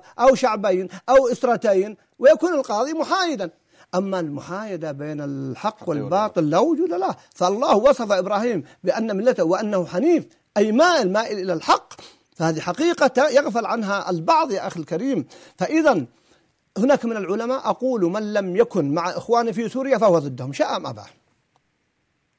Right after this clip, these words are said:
شاء أم أبى. كيف؟ القضية الآن كما ترى في داخل سوريا علماء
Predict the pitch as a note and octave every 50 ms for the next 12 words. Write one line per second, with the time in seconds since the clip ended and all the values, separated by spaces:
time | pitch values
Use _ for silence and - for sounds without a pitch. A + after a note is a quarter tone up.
0 | _ _ _ _ _ _ _ _ _ _ - - B3+ - - D4+ D#4+ - - F#4+
1 | F#3 A#2 - _ _ _ - C4 E4+ G4 C#4+ - - - _ _ _ _ _ _
2 | _ _ _ _ _ _ _ _ _ _ _ _ - F3+ F3 - G3 A3+ E4+ E4+
3 | F4 D4 G4+ - D#4 C#4+ G#3+ C4+ C#4 D4 C4+ - D4+ E4 C4 C3 - - _ _
4 | _ _ _ _ - A3+ A#3+ A3 F4 G4 D#4+ - F4 F4 D4 - D#4 F4+ F#4 F4+
5 | D4 B3+ G3+ G3 G#3+ A#3+ C4 B3 C4 E4 F4+ -